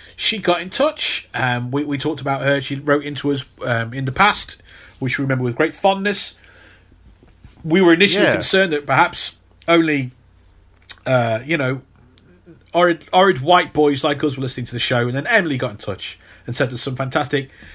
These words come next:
Speaker 1: women listening to the podcast as well. And Emily got back in touch to say, "Hey guys, I'm catching up on your podcasts and thought you might enjoy this little Easter egg that I saw <laughs> in Pixar's newest release,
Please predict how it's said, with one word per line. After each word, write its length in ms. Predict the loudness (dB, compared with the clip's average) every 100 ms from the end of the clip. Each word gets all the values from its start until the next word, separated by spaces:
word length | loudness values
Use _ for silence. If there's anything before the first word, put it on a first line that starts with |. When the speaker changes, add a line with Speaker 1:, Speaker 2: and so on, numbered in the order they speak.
| -20 -20 -10
Speaker 1:
women 400 | 0 2 2 0 -2
listening 320 | -4 -4 -8
to 80 | -6
the 40 |
podcast 400 | -4 -2 -2 -4 -4
as 80 |
well. 300 | -2 -2 -2
And 140 | -8 -8
Emily 280 | -6 -4 -4
got 200 | -6 -2
back 220 | -2 0
in 80 | -2
touch 140 | -2
to 80 | -2
say, 160 | -2 0
"Hey 200 | 0 0
guys, 440 | 2 4 2 0
I'm 180 | -4 -4
catching 440 | 0 -2 0 -2 -2
up 140 | -2
on 140 | -2
your 200 | 0 -2
podcasts 600 | 0 -2 2 2 0 -2 -8
and 160 | -2
thought 220 | 2 2 2
you 100 | 0
might 260 | 2 2
enjoy 480 | -4 -2 -2 -2 -4 -12 -20 -4
this 200 | -4 -2
little 220 | -2 -2 -4
Easter 400 | -4 -2 0 2
egg 160 | 2 0
that 100 | -2
I 100 | -2
saw 380 | -2 -2 -2 -2 -8 -20 -16
<laughs> 340 | -16 -14 -8 -4
in 200 | -4 -2
Pixar's 680 | -2 -2 0 2 2 2
newest 480 | -2 0 0 -2 0
release, 580 | 2 2 -2 -6 -8